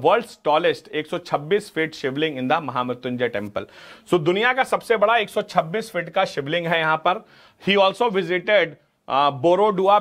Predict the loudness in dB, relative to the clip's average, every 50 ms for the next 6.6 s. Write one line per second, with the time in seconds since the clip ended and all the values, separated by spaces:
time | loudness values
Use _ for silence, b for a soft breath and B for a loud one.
0 | 2 -2 -6 -4 -4 -4 -4 -4 -4 -4 -6 -4 -2 -2 -2 0 2 2 2 2
1 | 0 -6 _ -2 -2 -2 -2 0 0 0 0 -2 -4 -6 -2 0 0 0 0 -2
2 | -4 -4 -4 -6 -8 -14 b b b b b -18 -8 -2 -2 0 0 0 0 -2
3 | -2 -6 -10 -8 -4 -4 -4 -2 0 0 0 0 0 -2 0 0 -2 -4 -6 _
4 | B B B B B B B _ -2 -2 0 0 0 0 -2 -2 0 0 0 0
5 | 0 -4 -6 -6 -8 b b b _ -2 -2 0 2 2 2 2 2 0 -2 -4
6 | -4 -2 0 -2 0 0 -2 -4 -2 -2 -2